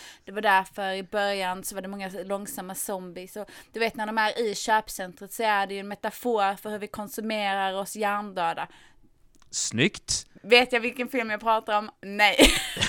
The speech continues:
Speaker 2: <laughs> Men jag tänkte bara en snabb koll. Eh, snabba zombies, hiss eller diss?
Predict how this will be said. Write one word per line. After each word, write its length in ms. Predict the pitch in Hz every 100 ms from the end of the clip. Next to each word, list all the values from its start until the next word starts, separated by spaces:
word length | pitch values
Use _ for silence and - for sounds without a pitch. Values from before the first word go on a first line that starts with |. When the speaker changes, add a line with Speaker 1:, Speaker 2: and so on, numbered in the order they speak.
| - -
Speaker 2:
<laughs> 1300 | 240 - 220 - - 254 - - - - - - -
Men 340 | 165 185 -
jag 120 | 208
tänkte 220 | 208 226 190
bara 120 | 208
en 280 | - 190 196
snabb 460 | - 208 202 143
koll. 320 | - 175 131 117
Eh, 120 | 131
snabba 380 | 120 175 170 156
zombies, 460 | 165 165 156 113 -
hiss 180 | 143 -
eller 120 | 123
diss? 400 | 120 151 - -